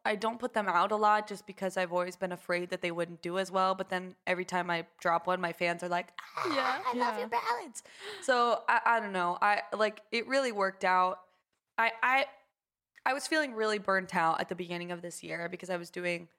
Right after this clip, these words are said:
Speaker 1: five new Zooms a week with people that were, like, not super inspiring to me
Speaker 2: Mm.
Speaker 1: and, like, really, 'cause, 'cause this whole beginning process of, like, a pub deal is, like, you're, like, speed dating, trying to find the people that you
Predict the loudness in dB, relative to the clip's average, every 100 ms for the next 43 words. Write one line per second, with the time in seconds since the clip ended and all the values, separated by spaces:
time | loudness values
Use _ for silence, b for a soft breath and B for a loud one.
0 | _ 0 2 2 0 -4 -6 -6 -6 -4
1 | -4 -4 -4 -6 -10 -12 -12 -6 0 2
2 | 2 -2 -10 b b b b _ -2 -2
3 | 2 2 2 2 -2 -14 _ -6 0 0
4 | 0 -4 0 -2 0 2 2 4 0 -2
5 | -6 -4 -4 -4 -6 -6 -6 -4 -4 -4
6 | -8 -14 -18 -20 _ _ _ _ _ -4
7 | -4 -6 -4 -2 -2 -4 -6 -4 -6 -4
8 | -4 0 0 0 0 0 -2 -4 0 2
9 | 0 -6 -4 -4 -2 -2 -2 -4 -4 -6
10 | -2 0 0 -2 -8 _ _ -10 -4 -2
11 | -2 -2 -2 -4 -4 -4 -4 -2 -2 -2
12 | -2 -10 -10 -4 -2 -2 -6 -12 -10 -10
13 | -10